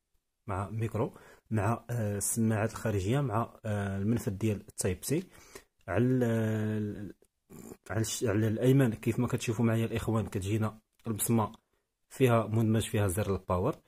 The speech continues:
وخفض ورفع الصوت من هنايا. كيف ما كتشوفوا هنا مدخل الشريحه اللي ما يمكنلكمش ديروا جوج كارطات، فقط كارت ميموار وكارطه، اولا ديروا جوج كارطات. من الفوق عندنا كذلك الاي ار بلاستر للتحكم في الاجهزه المنزليه، ثم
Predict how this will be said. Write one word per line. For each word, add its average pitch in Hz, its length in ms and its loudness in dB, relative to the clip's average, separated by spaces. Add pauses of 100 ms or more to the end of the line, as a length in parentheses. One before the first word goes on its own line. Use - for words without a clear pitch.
(580)
وخفض 156 680 4
ورفع 123 420 2
الصوت 113 360 0
من 101 120 2
هنايا. 90 360 -2
كيف - 180 -8
ما 101 100 0
كتشوفوا 110 480 0
هنا 117 200 2
مدخل 117 300 0
الشريحه 110 720 -2 (520)
اللي 120 120 4
ما 127 100 6
يمكنلكمش 113 460 2
ديروا 107 280 0
جوج 98 180 -4
كارطات، 101 360 -4
فقط - 480 -8
كارت - 280 -6
ميموار 101 440 0 (400)
وكارطه، 123 540 -2
اولا 175 200 6
ديروا 117 240 2
جوج 107 200 -2
كارطات. 101 420 -2 (460)
من 127 80 0
الفوق 131 300 2
عندنا 113 220 2
كذلك 120 380 2
الاي 123 260 0
ار 123 160 0
بلاستر 117 400 -2
للتحكم - 460 -4
في 92 60 -4
الاجهزه 107 400 0
المنزليه، 92 640 -2 (380)
ثم 123 300 4